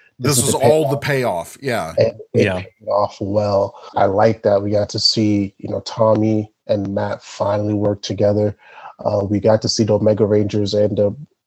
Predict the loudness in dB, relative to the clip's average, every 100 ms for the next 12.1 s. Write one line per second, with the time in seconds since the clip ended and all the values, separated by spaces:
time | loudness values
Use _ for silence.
0 | -16 -4 0 2 0 0 0 2 2 0
1 | -2 -6 -2 0 0 -2 -4 -2 -2 -2
2 | -4 -4 -2 2 2 2 0 -4 _ _
3 | _ -4 -4 -4 -2 -2 0 2 4 2
4 | -2 -4 -4 -4 -4 -6 -8 -8 -8 -8
5 | -6 -4 -2 -2 -6 0 4 4 4 _
6 | _ -20 _ _ -2 0 2 0 -4 -2
7 | 2 4 4 4 2 2 0 2 4 2
8 | 0 -4 -2 0 0 -6 -6 -2 -2 -2
9 | -2 2 4 2 -2 -2 -2 -4 -8 _
10 | -4 -2 2 2 2 -2 0 0 2 2
11 | 4 6 4 4 -2 -2 -2 0 2 0